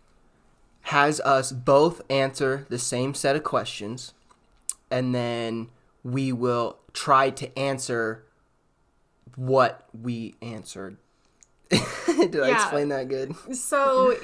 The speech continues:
Speaker 2: each of us have already put in our answers to the questions.
Speaker 1: Mm-hmm.
Speaker 2: So now we're gonna go over, um, and guess what each other's answers were, right?
Speaker 1: Right.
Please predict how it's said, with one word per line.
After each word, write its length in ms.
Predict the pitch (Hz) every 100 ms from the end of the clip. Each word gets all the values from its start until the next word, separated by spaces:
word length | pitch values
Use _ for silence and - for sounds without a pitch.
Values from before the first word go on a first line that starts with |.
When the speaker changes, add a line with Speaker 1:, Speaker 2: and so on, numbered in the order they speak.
| - -
Speaker 2:
each 220 | 277 285 302
of 160 | 302
us 240 | 294 294 285
have 180 | 277 233
already 840 | 220 226 233 233 226 214 208 - - - -
put 300 | - 233 -
in 220 | 220 214
our 380 | 196 190 202 214 -
answers 680 | 202 190 190 175 175 190 -
to 120 | 202
the 100 | 190
questions. 720 | 190 190 180 - 165 131 127
Speaker 1:
Mm-hmm. 200 | 127 117 120 - _
Speaker 2:
So 180 | - 220
now 280 | 214 214 226
we're 160 | 233
gonna 260 | 226 220 208
go 320 | 202 208 202
over, 760 | 208 214 202 196 190 185 180 185 - - - - - -
um, 720 | 220 214 196 185 180 175 175 - _ _ _ _ _ _ _ _ _ -
and 260 | 202 190
guess 420 | 190 208 208 - 214
what 200 | 196 196
each 220 | 196 -
other's 300 | 190 180 180
answers 480 | 190 175 170 170 180
were, 360 | 180 - - _ _ _ _ _
right? 280 | 190 180 185 -
Speaker 1:
Right. 460 | 131 139 117 107